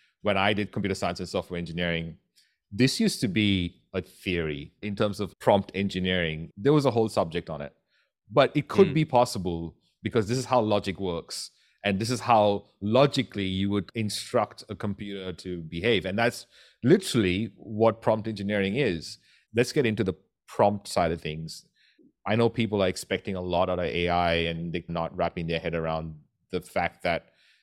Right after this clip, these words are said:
Speaker 1: it can do some pretty amazing things. Let's break some of those things down and let's talk about how someone can get started in the right way.
Speaker 2: Yeah, when it comes to prompts, I think that there's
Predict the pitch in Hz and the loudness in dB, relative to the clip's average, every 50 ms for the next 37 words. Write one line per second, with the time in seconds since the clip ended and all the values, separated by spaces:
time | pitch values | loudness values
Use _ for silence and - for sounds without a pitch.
0 | _ _ _ _ - 95 92 - - - - 101 90 87 90 87 85 92 87 85 | _ _ _ _ -4 -4 -4 -4 -6 -4 0 0 0 0 -2 -4 -4 -4 -4 -4
1 | 82 - 92 87 85 - - - - - 98 85 82 82 85 82 82 80 80 85 | -4 -4 -6 -6 -8 -8 -12 -14 -6 -4 -4 -4 -4 -4 -6 -6 -4 -6 -6 -6
2 | 80 78 80 80 80 - - 85 73 76 76 78 85 - - - - - _ _ | -6 -8 -8 -10 -10 -8 -8 -8 -8 -8 -12 -16 -16 -16 -14 -14 -16 -16 _ _
3 | _ _ _ _ _ - 107 120 127 - - 101 95 113 107 98 - - 104 98 | _ _ _ _ _ 0 0 0 0 0 -6 -2 2 2 2 2 0 -4 -2 -2
4 | 92 92 92 90 - - 87 87 87 82 78 80 82 80 82 87 98 104 104 101 | 0 0 -2 -2 -4 -6 -6 -6 -6 -6 -4 -2 -2 0 0 -2 -4 -6 -8 -8
5 | 95 92 87 85 90 90 - - - 95 87 - 87 80 87 85 82 82 82 80 | -6 -6 -4 -4 -4 -6 -6 -4 -2 -2 -2 -2 -2 -2 2 2 2 2 2 0
6 | - _ _ _ _ _ _ _ - - - - - 92 90 92 90 90 90 90 | -2 _ _ _ _ _ _ _ -20 -18 -10 -2 2 4 6 6 6 6 4 0
7 | - - 95 85 87 87 85 85 - - 90 85 85 92 82 85 85 82 - - | -2 -4 -4 -4 -4 -4 -6 -8 -8 -10 -10 -10 -10 -8 -4 -2 -2 -2 -4 -12
8 | - - 85 82 82 85 85 82 80 76 80 80 80 78 80 80 76 65 64 80 | -6 -4 -2 0 0 0 -2 -4 -6 -6 -8 -8 -6 -4 -4 -4 -4 -4 -6 -6
9 | 78 76 76 69 - _ _ _ _ _ _ _ _ _ - 123 123 117 127 156 | -4 -4 -6 -6 -10 _ _ _ _ _ _ _ _ _ 0 2 2 4 4 2
10 | 151 - - - 165 151 147 - - 120 104 _ - - - 113 110 101 90 - | 0 -2 -2 -2 0 0 0 0 -2 -6 -6 _ -10 -6 -2 0 0 0 -2 -4
11 | - - - - - - - - _ - 101 98 - - 120 113 110 - - 107 | -8 -12 -12 -10 -10 -12 -12 -14 _ -4 -4 -4 -2 -2 -2 -2 -2 -2 -2 -4
12 | 98 _ - 104 98 95 92 92 90 87 80 - - - - - - - - | -4 _ 0 2 4 4 4 4 2 0 -2 -6 -8 -8 -10 -12 -12 -14 -16